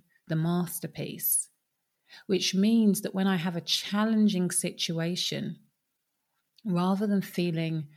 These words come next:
disappointed, and there's nothing wrong with disappointment, by the way, you know,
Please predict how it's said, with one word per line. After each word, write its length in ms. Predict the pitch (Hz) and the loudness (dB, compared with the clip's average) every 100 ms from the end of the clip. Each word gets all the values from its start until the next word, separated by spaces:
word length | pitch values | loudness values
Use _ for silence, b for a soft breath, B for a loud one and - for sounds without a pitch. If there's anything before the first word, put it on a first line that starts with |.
| b b b _ _ - | b b b _ _ -2
disappointed, 1080 | 180 - 165 165 165 156 - 151 175 - - _ _ _ _ _ | 0 -2 -4 -4 -2 -4 -4 -4 -4 -6 -16 _ _ _ _ _
and 100 | 196 | 0
there's 120 | 208 | 0
nothing 220 | 240 240 185 | 0 -2 0
wrong 140 | 180 | 0
with 100 | 170 | 0
disappointment, 520 | 170 165 165 156 156 | -2 -4 -6 -6 -6
by 120 | 156 | -4
the 120 | 151 147 | -4 -6
way, 340 | 143 180 170 | -4 -6 -6
you 240 | 254 170 160 | -10 -8 -6
know, 180 | 151 | -6